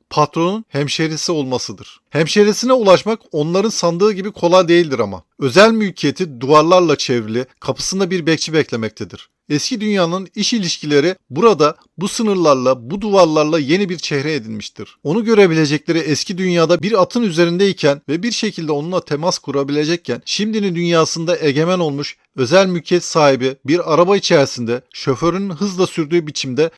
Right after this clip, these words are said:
ve durmadan fabrikanın içerisine girer. Bu bekleyişlerin karşılığı yoktur. Daha hızlı, daha atik olmak zorundadırlar. Önce kapıdaki bekçiye rüşvet teklif ederler.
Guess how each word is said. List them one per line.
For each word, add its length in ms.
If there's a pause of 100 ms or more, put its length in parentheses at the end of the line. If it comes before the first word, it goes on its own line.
ve 140
durmadan 400
fabrikanın 500
içerisine 520
girer. 320
Bu 120
bekleyişlerin 680
karşılığı 540
yoktur. 400 (200)
Daha 260
hızlı, 360 (120)
daha 260
atik 260
olmak 320
zorundadırlar. 760 (100)
Önce 460
kapıdaki 500
bekçiye 380
rüşvet 320
teklif 260
ederler. 420